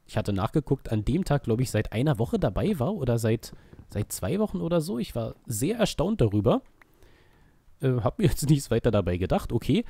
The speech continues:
Und dann erscheint im Forum tatsächlich so ein, fast, fast so eine Art, äh, so ein na, wie sagt man, so ein Hetzthema, wo dann erst allgemein angefingen wurde,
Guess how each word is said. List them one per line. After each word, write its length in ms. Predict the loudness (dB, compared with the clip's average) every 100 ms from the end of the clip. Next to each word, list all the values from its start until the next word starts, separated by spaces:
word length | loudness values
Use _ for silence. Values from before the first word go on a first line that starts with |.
| -10 -20 -20 0
Und 240 | 2 4
dann 300 | 4 4 0 -4 _ -20 _ _
erscheint 480 | -4 -2 2 2 0
im 160 | 0 -2
Forum 680 | 2 2 2 4 4 4 -2 -10 -20 -20 _ -4
tatsächlich 580 | 0 2 2 0 0 -2
so 200 | 0 0
ein, 340 | 2 4 2 0 -14 -20 -18
fast, 400 | -4 -2 -2 -4
fast 260 | 0 0 0
so 80 |
eine 340 | -2 2 2 0
Art, 500 | 0 0 -2 -6 -2
äh, 200 | 0 0 -4 -20 -20 -20 -20 -20 -20
so 220 | -4 -2
ein 400 | 0 0 0 -2 -4 _ _ -20 _ -20 _ -20 -20 -20 -20 _ _
na, 160 | -4 0
wie 80 | 2
sagt 280 | 0 0
man, 140 | -2 -2
so 100 | -2
ein 220 | 0 -2
Hetzthema, 920 | 0 0 0 -2 -4 -2 0 2 0 -2 _ _ _ -20 -20 -20 -20 _ _ _ -10
wo 200 | 0 2
dann 240 | 4 2 0
erst 300 | 0 0 2
allgemein 420 | 2 4 2 2
angefingen 920 | 2 0 0 -4 -2 0 2 2 2
wurde, 420 | 2 2 4 4